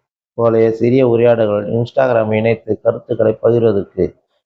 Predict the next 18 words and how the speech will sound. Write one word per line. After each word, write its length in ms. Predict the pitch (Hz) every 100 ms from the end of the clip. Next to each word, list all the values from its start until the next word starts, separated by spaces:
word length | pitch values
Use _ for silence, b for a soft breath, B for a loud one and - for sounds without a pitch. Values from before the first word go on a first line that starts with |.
| -
எதிர்பார்ப்பு, 800 | 113 143 139 123 113 - 95 -
அதிகம் 480 | 110 117 135 127 131
ட்வீட் 220 | 135 135 -
போன்ற 240 | 117 110
தகவல்களை 480 | 110 113 120 117 110
பகிர்வது. 580 | 110 110 113 101 87 82 _ _ _
ஒவ்வொரு 420 | 110 117 135 135
நாளும் 400 | 123 120 120 117
ஆக்டிவாக 440 | 117 120 - 117 113
இருக்க 300 | 104 - 110
வேண்டும். 340 | 101 92 82 _ _ _
சோஷியல் 440 | _ 127 143 139 123
மீடியா 240 | 117 113
நிறுவனம் 340 | 110 104 113 113
என்ன 300 | 107 127 117
எதிர்பார்க்கிறது? 680 | 107 110 101 - 95 87 80 _ _ _
தொடர்ச்சியான 520 | - 117 139 135 123
உள்ளடக்கம், 640 | 117 113 120 110 - 98 -